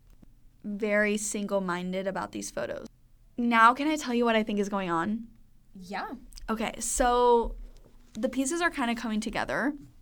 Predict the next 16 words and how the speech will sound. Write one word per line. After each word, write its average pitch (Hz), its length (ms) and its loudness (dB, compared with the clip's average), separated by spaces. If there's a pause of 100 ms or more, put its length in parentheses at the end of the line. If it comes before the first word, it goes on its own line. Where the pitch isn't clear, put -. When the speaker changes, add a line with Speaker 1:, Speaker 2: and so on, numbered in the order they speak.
(160)
Speaker 1:
for 202 140 -2
me. 180 340 -4 (760)
We 240 200 2
learn 240 720 0
that 214 440 6
the 214 60 0
government 214 680 -2 (120)
is 214 240 -4
funding 208 680 -2 (100)
guns 190 680 -4 (320)
to - 180 -6
Colonel 202 320 -4
G. 196 440 -6 (200)
Speaker 2:
Yes. 190 520 -6 (1000)
Speaker 1:
I 226 240 6
think 269 420 -6